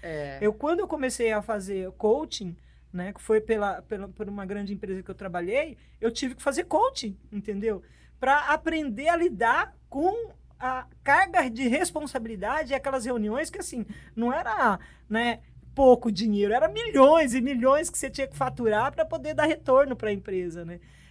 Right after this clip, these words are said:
Speaker 2: Então, você acaba tendo, é, desenvolvendo ali uma personalidade difícil, né?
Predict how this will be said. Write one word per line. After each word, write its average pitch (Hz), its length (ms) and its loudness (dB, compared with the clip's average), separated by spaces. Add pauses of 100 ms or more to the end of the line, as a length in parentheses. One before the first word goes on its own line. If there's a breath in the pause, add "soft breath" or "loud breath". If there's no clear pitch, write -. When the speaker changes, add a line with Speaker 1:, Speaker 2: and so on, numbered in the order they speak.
(120)
Speaker 2:
Então, 285 720 0
você 269 240 -4
acaba 277 420 -2
tendo, 277 460 -10 (120)
é, 214 200 -14
desenvolvendo 220 840 -2
ali 202 220 -4
uma 190 480 -8 (220)
personalidade 202 1000 0
difícil, 180 720 -12
né? 165 160 -14